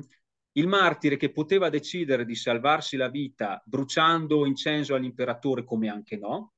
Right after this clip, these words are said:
non lo fa, ma ci sono stati dei casi nei quali semplicemente al martire che poi moriva,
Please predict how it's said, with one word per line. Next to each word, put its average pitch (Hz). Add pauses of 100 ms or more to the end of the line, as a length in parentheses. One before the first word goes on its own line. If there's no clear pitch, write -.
non 107
lo 104
fa, 147 (600)
ma 135
ci 160
sono 202
stati 220
dei 180
casi 131
nei 156
quali 139
semplicemente 175
al 151
martire 151
che 110
poi 131
moriva, 127